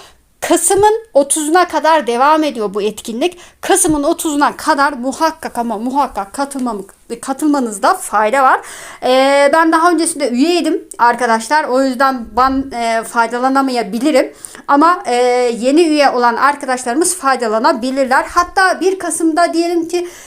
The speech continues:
sen işte üye olmadın da örnek veriyorum otuz Ekim'de üye oldun ama kimlik bilgilerini doğrulamadın. O zaman yeni bir hesap aç. Farklı bir cihazla yeni bir hesap aç. Kimlik bilgilerini doğrulanmadıysa,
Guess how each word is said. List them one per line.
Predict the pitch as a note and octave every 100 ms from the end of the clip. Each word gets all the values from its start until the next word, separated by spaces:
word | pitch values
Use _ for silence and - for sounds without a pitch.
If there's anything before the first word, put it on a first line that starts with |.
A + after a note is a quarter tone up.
| -
sen | - F4+ D#4+
işte | C#4+ F4+ D4+
üye | D4 E4+
olmadın | E4 E4 F4+ E4+
da | D#4 - - -
örnek | F4 F#4 F4+ D4+
veriyorum | C4+ D4+ E4
otuz | D4+ D#4+ E4
Ekim'de | D#4+ D#4+ B3 A3+
üye | D4+
oldun | D#4 C#4 E4+
ama | F#4+ G#4 - -
kimlik | D#4+ F4 F#4 D#4+
bilgilerini | C#4 B3 D4+ F#4+
doğrulamadın. | C#4+ C#4+ D#4 C#4+ A3+ A3 -
O | F4
zaman | F#4 D4+
yeni | A#3 C4 F4+
bir | E4
hesap | - G#3 C4 D4
aç. | F#4 F#4 -
Farklı | A#3+ A#3+ C4+
bir | C4 -
cihazla | B3 C4+ A#3+ G3+
yeni | G#3 C4+ D4+
bir | C4+
hesap | C4+ C4+ F#4
aç. | G4+ A4 -
Kimlik | D4+ B3+ B3+
bilgilerini | B3+ A3+ A#3+ A#3 A3+
doğrulanmadıysa, | A#3 A#3 A#3+ A#3 G#3 G3+ -